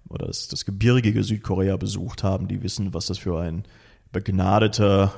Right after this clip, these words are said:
Fleck auf dieser Erde ist, diese Region. Und, äh, nur weil da willkürlich am achtunddreißigsten Breitengrad eine Grenze gezogen wurde, heißt es ja nicht, dass die sich jetzt komplett von der Natur unterscheiden, diese Länder. Das ist eine Einheit, Korea,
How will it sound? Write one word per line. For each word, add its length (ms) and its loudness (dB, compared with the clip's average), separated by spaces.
Fleck 560 -4
auf 140 0
dieser 340 0
Erde 300 4
ist, 320 -4
diese 220 -6
Region. 600 -4
Und, 760 -6
äh, 320 -2
nur 200 4
weil 120 4
da 220 4
willkürlich 580 2
am 140 -2
achtunddreißigsten 640 -4
Breitengrad 840 -4
eine 300 -2
Grenze 360 -2
gezogen 540 -2
wurde, 220 -2
heißt 200 -2
es 100 -4
ja 80 -2
nicht, 200 -4
dass 120 -6
die 80 -8
sich 120 -8
jetzt 240 -8
komplett 400 -6
von 140 -6
der 80 -4
Natur 360 0
unterscheiden, 540 -6
diese 200 -6
Länder. 320 -4
Das 160 -6
ist 360 -8
eine 280 -6
Einheit, 420 -6
Korea, 400 -2